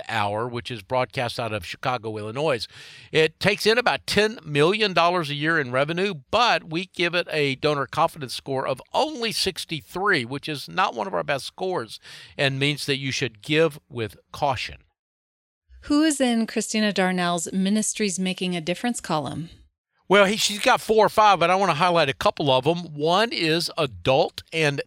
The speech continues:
Speaker 1: Teen Challenge, formerly known as Teen Challenge. It's developing a new program specifically designed to help veterans and active duty personnel struggling with addiction and other life-controlling issues.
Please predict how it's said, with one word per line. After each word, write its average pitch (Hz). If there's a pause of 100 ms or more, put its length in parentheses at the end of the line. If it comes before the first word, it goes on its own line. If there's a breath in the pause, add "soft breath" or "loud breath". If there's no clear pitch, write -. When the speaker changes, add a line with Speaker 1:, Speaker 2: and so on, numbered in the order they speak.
Speaker 1:
Teen 175
Challenge, 143
formerly 175
known 117
as 107
Teen 120
Challenge. 113 (300 loud breath)
It's 175
developing 175
a 139
new 156
program 170
specifically 220
designed 143
to 147
help 139
veterans 160 (320 loud breath)
and 139 (100)
active 147
duty 175
personnel 151
struggling 156 (420 loud breath)
with 131
addiction 165
and 143 (120)
other 165
life-controlling 135
issues. 135